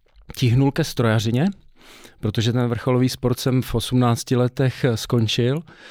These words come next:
Eh, o těch důvodech si můžeme klidně říct, protože byly spj-, spjaty i s tím režimem, který tady byl. Ale já jsem, eh, orientovaný, eh, oborově na strojařinu. A bavily mě samozřejmě věci kolem, eh,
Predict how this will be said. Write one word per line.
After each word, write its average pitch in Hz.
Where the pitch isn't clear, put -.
Eh, 110
o 110
těch 127
důvodech 127
si -
můžeme 123
klidně 123
říct, 120
protože 117
byly 117
spj-, 117
spjaty -
i 131
s -
tím 127
režimem, 117
který 123
tady 127
byl. 127
Ale 113
já 113
jsem, 151
eh, 143
orientovaný, 151
eh, 123
oborově 127
na 120
strojařinu. 110
A 101
bavily 107
mě 123
samozřejmě 123
věci 120
kolem, 123
eh, -